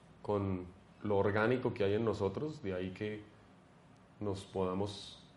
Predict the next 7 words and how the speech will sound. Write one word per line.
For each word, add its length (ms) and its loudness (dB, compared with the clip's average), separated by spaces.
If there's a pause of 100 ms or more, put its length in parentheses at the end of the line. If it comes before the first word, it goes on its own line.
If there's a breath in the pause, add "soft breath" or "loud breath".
(140)
eh, 480 -2
sentir 680 0
o 100 -2
convertir 600 -2
en 320 -2 (160)
animales. 600 0 (1200)
Eh, 340 -4